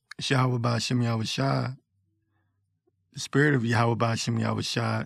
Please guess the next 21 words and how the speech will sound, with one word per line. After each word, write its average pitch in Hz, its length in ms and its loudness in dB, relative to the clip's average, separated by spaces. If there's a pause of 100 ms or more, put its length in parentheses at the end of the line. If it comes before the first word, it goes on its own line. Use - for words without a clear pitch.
that's, 117 420 -2
that's 120 300 -4 (300)
manipulating 117 840 2
all 139 220 4
of 107 140 -2
this. - 300 -8 (1500)
They 131 160 8
don't 175 220 4
know 127 120 4
why 113 220 2
they're 110 120 -2
doing 110 320 -2
what 107 140 -4
they're 202 140 0
doing. 113 340 -2 (1800)
<laughs> 120 60 2 (1400)
Uh, - 360 0 (880)
but 147 120 2
it's 120 140 0
a 127 60 -2
beautiful 123 420 0